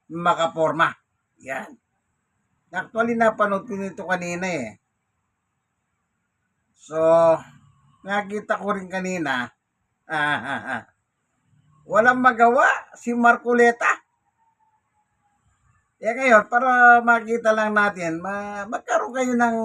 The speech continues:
kagaya niyong nanonood o manood ng video ito,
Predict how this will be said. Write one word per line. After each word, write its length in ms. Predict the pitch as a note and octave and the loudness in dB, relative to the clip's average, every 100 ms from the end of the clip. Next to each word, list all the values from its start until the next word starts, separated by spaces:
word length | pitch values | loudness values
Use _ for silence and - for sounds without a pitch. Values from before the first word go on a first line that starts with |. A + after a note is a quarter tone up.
| A3 G#3+ _ _ | -6 -12 _ _
kagaya 320 | A3 G#3+ A3+ A3+ | -6 2 2 2
niyong 320 | A#3 A3+ A3 | -2 -4 -2
nanonood 640 | A3 A3 A3+ A3 A#3 E3+ A#2 C3+ | 0 2 2 2 2 2 0 -8
o 160 | D#3+ | -6
manood 400 | E3 F#3+ G3+ G3 | -4 -4 -4 -2
ng 160 | G#3 G3 | -4 -2
video 320 | G3+ F3+ G3 | -6 -6 -10
ito, 320 | G3 B2+ A#2 | -10 -16 -20